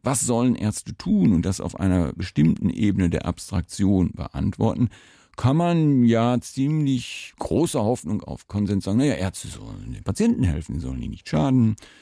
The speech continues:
Sie sollen den Willen der Patienten respektieren, sie sollen gerecht verfahren, wenn sie mehrere Patienten haben.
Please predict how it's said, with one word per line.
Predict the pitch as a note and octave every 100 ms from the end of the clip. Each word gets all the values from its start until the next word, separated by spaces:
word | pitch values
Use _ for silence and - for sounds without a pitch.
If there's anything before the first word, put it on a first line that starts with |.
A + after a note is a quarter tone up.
| _ _ _
Sie | -
sollen | C3+ D#3+ B2
den | G#2+
Willen | A#2 C3 C3
der | A2+ G2+
Patienten | - - E2+ F2+ -
respektieren, | E2 D2+ - G#2 - F#2 F2 F#2 E2+
sie | F2
sollen | - E2+ F2+
gerecht | G2+ G#2 E3+ -
verfahren, | A#2+ - G2 F2 E2+
wenn | E2+ E2+
sie | E2+
mehrere | D2+ D#2+ C#2+ -
Patienten | - - - - - D#2
haben. | E2